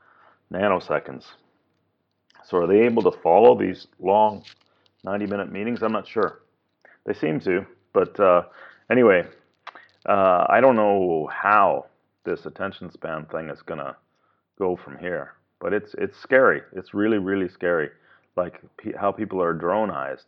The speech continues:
really, in a lot of ways. And I think this is related. So if you go down the list,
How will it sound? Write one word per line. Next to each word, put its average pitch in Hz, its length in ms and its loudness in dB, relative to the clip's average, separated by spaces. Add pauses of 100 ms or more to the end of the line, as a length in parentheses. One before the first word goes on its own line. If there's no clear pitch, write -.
really, 71 320 -8 (360)
in 95 80 -14
a 87 80 -12
lot 82 180 -4
of 76 80 -6
ways. 71 220 -8 (400)
And 104 100 -4
I 104 80 -2
think 139 240 -6
this 127 200 -4
is 110 100 -2
related. 98 480 0 (560)
So 107 280 4
if 107 200 -2
you 123 80 2
go 123 260 6
down 117 240 4
the 104 60 0
list, 104 420 0